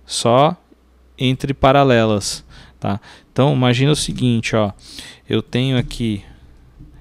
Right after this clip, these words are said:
ele sempre faz o corte entre linhas paralelas.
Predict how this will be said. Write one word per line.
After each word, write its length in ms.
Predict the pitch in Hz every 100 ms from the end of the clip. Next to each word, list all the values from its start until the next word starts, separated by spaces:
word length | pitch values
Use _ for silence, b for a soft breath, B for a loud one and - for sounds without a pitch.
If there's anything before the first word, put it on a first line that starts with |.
| -
ele 120 | 110
sempre 320 | - 170 185
faz 300 | 170 160 131
o 40 | 120
corte 560 | - 139 156 - 131 -
entre 340 | 127 135 143
linhas 380 | 143 139 139 -
paralelas. 800 | - 143 143 117 113 104 95 -